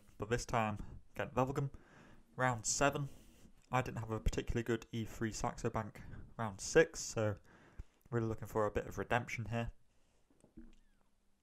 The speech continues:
So, again, Veligum, seen as a bit of the, uh, Sprinters Classic, but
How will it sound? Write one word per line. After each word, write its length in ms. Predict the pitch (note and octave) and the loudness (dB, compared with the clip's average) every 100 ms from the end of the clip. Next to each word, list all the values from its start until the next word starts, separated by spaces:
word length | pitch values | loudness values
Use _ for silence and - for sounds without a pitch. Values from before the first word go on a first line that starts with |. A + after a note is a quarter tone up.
| _ - - - - | _ -20 -20 -20 -8
So, 280 | - A#2 F#2+ - - - _ _ - - - - - | 0 2 0 -8 -20 -20 _ _ -20 -20 -20 -18 -8
again, 180 | A#2+ A#2+ | -2 0
Veligum, 320 | A#2 G#2 G2+ G2 - - - | 4 2 0 -8 -10 -14 -14
seen 260 | - C#3+ C3 | -6 -4 -2
as 140 | A#2+ | -2
a 20 | |
bit 140 | A#2 - | -2 -2
of 100 | G2+ | -2
the, 200 | G#2+ G#2 | -4 -2
uh, 40 | |
Sprinters 460 | G2 - B2+ B2+ - | -4 -4 -6 -6 -8
Classic, 400 | - C3 - - | -6 -6 -6 -4
but 140 | - | -2